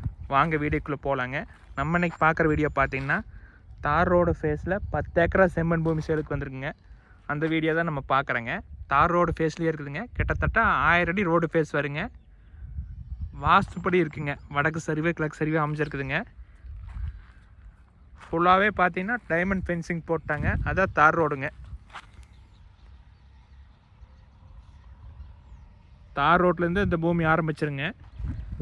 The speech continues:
இந்த இடம் எங்க லொக்கேட் ஆயிருக்குன்னு பார்த்தீங்கன்னா, பொள்ளாச்சி to தாராபுரம் மெயின் ரோட்ல கோவிந்தாபுரம்ங்கிற வில்லேஜுக்கு பக்கத்துல இருக்குதுங்க. நீங்க மெயின் ரோட்டுக்கு இந்த பூமிக்கு பார்த்தீங்கன்னா, வாக்கபிள் டிஸ்டன்ஸ் தானுங்க.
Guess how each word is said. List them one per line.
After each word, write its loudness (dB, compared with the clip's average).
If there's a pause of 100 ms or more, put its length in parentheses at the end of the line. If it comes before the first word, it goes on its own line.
(920)
இந்த -2
இடம் 4
எங்க 4
லொக்கேட் 6
ஆயிருக்குன்னு 4
பார்த்தீங்கன்னா, 4 (280)
பொள்ளாச்சி 6
to 6
தாராபுரம் 8
மெயின் 2
ரோட்ல 4 (800)
கோவிந்தாபுரம்ங்கிற 6
வில்லேஜுக்கு 0
பக்கத்துல 2
இருக்குதுங்க. 4 (1300)
நீங்க -2 (160)
மெயின் 2
ரோட்டுக்கு 6
இந்த 6
பூமிக்கு 6
பார்த்தீங்கன்னா, 6 (440)
வாக்கபிள் 4
டிஸ்டன்ஸ் 2
தானுங்க. 0